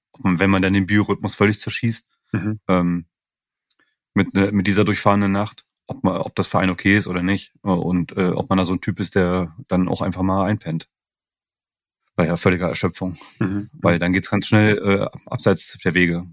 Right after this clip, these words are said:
Speaker 1: Da will man nicht landen.
Speaker 2: Mhm. Lass uns vielleicht mal kurz über unsere Strecke im Detail sprechen. Also wie ich sie, wie es zu der Idee kam und wie ich sie geplant habe,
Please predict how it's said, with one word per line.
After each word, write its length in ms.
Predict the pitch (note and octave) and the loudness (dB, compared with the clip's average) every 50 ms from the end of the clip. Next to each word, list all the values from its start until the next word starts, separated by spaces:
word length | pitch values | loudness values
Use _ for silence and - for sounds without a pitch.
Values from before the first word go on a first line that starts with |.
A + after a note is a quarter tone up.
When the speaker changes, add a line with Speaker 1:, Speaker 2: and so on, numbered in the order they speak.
| - | -10
Speaker 1:
Da 120 | - F2+ F2 | -6 -4 -2
will 60 | F#2 | 0
man 120 | F#2 F#2+ | 0 0
nicht 120 | F#2+ F#2 F#2 | 0 0 0
landen. 300 | G2+ F#2+ F2+ E2+ E2 _ _ _ _ _ _ _ _ _ _ - | -2 -2 -2 -4 -6 _ _ _ _ _ _ _ _ _ _ -4
Speaker 2:
Mhm. 300 | A#2 G2 G#2 A2 A#2 - _ _ _ _ _ _ _ _ _ _ _ _ _ _ _ _ _ _ _ _ _ - | -2 -2 -2 -4 -6 -10 _ _ _ _ _ _ _ _ _ _ _ _ _ _ _ _ _ _ _ _ _ -2
Lass 180 | - A#2 C3+ | 2 2 4
uns 120 | E3+ F3+ D#3+ | 4 4 4
vielleicht 220 | D#3+ D3+ C#3+ C3+ | 2 2 2 2
mal 80 | D#3 C3+ | 0 2
kurz 240 | - D3 D3+ D3+ - | 2 2 2 2 0
über 160 | D3+ C#3 - | -2 -2 -2
unsere 400 | - D3+ C3 A#2+ B2+ C3 C3 B2 | 0 0 0 2 4 2 2 2
Strecke 600 | - - - B2+ B2+ C3 C#3 C#3+ C3 B2+ C3+ C#3+ | 0 -4 -2 -2 -2 2 4 4 2 2 2 0
im 280 | C#3 B2+ B2 B2 B2 | -2 0 0 2 2
Detail 340 | A#2 A#2+ A#2 - B2+ B2+ B2 | 2 0 0 0 0 0 0
sprechen. 380 | B2 - - - A2 - A#2+ A2 | 0 -2 -4 -4 -4 -4 -4 -4
Also 240 | A2+ A2 A#2+ A#2 A2+ | -2 0 0 0 0
wie 60 | B2 | 0
ich 120 | A#2 - | -2 0
sie, 320 | - - B2 A#2+ A#2+ A#2 A#2 B2+ | 0 2 2 2 2 2 0 -4
wie 260 | - - - - C3 | -8 -10 -8 -4 -4
es 120 | C3 - | -4 -2
zu 100 | - - | 0 2
der 100 | C3+ C3 | 2 2
Idee 220 | B2+ A#2+ C3+ F3 F3 | 2 4 4 2 4
kam 240 | - E3+ D#3 D3+ D3+ | 4 2 4 4 4
und 120 | D3 C3+ | 4 2
wie 40 | B2+ | 0
ich 80 | C3 | -2
sie 80 | - B2+ | -2 -4
geplant 480 | A#2 A#2 - - A#2+ A#2+ C3 C#3 C3+ C3 | -6 -8 -2 0 2 4 4 4 4 2
habe, 380 | C3 C3 C3 B2+ C3+ C3 C3 | 2 2 4 4 2 0 0